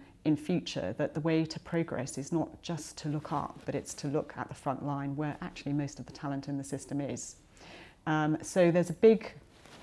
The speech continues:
agenda there for management, which can't be underestimated.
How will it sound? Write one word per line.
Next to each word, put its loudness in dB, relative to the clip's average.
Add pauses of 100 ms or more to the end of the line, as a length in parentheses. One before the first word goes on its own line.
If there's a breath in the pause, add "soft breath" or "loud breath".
(240 loud breath)
agenda 8
there 4
for 2
management, 2 (320 loud breath)
which 0
can't 2
be 2
underestimated. -2